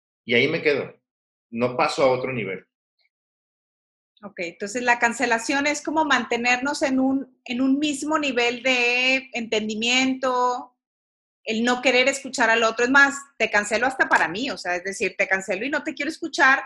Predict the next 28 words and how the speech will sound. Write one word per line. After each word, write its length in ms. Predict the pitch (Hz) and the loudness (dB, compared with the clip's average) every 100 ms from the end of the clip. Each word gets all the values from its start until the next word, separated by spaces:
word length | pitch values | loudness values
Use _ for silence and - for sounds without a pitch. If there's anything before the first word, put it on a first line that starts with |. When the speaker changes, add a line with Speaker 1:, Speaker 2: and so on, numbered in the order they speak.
| - | -6
Speaker 2:
nada 180 | 220 214 | 0 2
más 260 | 214 214 - | 4 0 0
te 100 | 269 | 2
veo 500 | 285 269 233 320 - - - _ _ _ | 4 2 0 -6 -12 -16 -16 _ _ _
y 200 | 269 262 | 2 4
veo 460 | 247 247 254 277 294 - | 6 6 6 4 0 -2
en 240 | 240 233 | -4 0
dónde 360 | 254 254 254 262 | 0 0 0 0
somos 320 | 262 233 247 | 0 -4 -4
distintos, 720 | 262 262 302 311 269 233 226 220 | -10 -6 -4 -2 -2 -2 -2 -6
en 100 | 208 | -6
dónde 240 | 208 220 | -4 -4
no 220 | 240 240 240 | -4 -4 -4
te 140 | 233 | -6
quiero, 320 | 254 226 226 - 180 - - _ - | -2 0 0 -2 -8 -12 -16 _ -8
en 140 | 202 | -4
dónde 200 | 208 240 | -2 -2
te 120 | 254 | 0
equivocas, 880 | 254 247 254 262 240 208 254 - - _ _ _ _ _ _ - | -2 0 2 2 2 0 0 -8 -20 _ _ _ _ _ _ 0
pero 200 | 240 247 | 2 4
no 120 | 247 | 4
dónde 260 | 247 247 240 | 4 2 -2
coincidimos 920 | 226 208 208 226 262 165 - - _ - | -4 -4 -4 -2 -2 -4 -12 -20 _ -4
o 100 | 226 | 0
dónde 300 | 226 247 254 | 0 0 0
podríamos 760 | 269 233 202 240 240 285 285 | 2 2 2 0 2 0 -4
coincidir. 640 | - 226 196 202 208 202 - - _ _ _ _ _ _ | -6 -6 -6 -8 -6 -8 -12 -20 _ _ _ _ _ _
Speaker 1:
Sí, 400 | - 165 180 185 | -4 -2 -2 -8